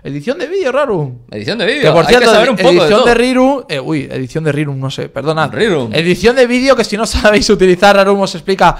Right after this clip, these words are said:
Speaker 2: Exacto.
Speaker 1: En ese vídeo donde os decimos cómo funciona el concurso de nuestro canal de YouTube, tenéis un tutorial muy básico para que aprendáis. Consejo: guionizar.
Speaker 2: Sí.
Speaker 1: Guionizar lo que vais a decir.
Speaker 2: Sí, intentároslo preparar porque ya os comentamos que la competición va a estar muy, muy, muy,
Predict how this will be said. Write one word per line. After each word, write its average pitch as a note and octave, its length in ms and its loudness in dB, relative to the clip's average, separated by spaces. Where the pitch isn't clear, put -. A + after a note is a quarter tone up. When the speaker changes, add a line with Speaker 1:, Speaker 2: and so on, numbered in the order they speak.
Speaker 2:
Exacto. - 220 -2
Speaker 1:
En F3 100 -4
ese A3 220 0
vídeo A3 220 0
donde G#3 160 0
os G3 60 -2
decimos G3 360 -4
cómo G3+ 200 0
funciona F#3 340 -2
el E3+ 60 0
concurso F3 420 0
de E3+ 80 0
nuestro E3 220 -6
canal E3+ 160 0
de E3 80 0
YouTube, G3 360 0
tenéis E3 380 -6
un F#3+ 300 -8
tutorial E3+ 420 -2
muy A#3+ 140 0
básico A#3+ 440 2
para E3+ 160 -6
que D#3 80 -10
aprendáis. D3+ 540 -8
Consejo: B3 800 2
guionizar. E3 640 0
Speaker 2:
Sí. - 140 -4
Speaker 1:
Guionizar F3+ 440 2
lo C3+ 140 -8
que C#3 80 -2
vais C4 320 2
a G3+ 100 2
decir. C#3+ 340 0
Speaker 2:
Sí, - 140 -6
intentároslo C#3+ 920 -2
preparar C3+ 420 2
porque C#3+ 160 -2
ya C3 80 0
os C#3+ 80 -2
comentamos D3 400 -4
que D3 80 -4
la C#3+ 80 0
competición C3+ 420 -6
va D#3 60 -4
a D3+ 40 0
estar D3+ 260 -2
muy, E3+ 480 -4
muy, F3 400 -6
muy, F3 580 -8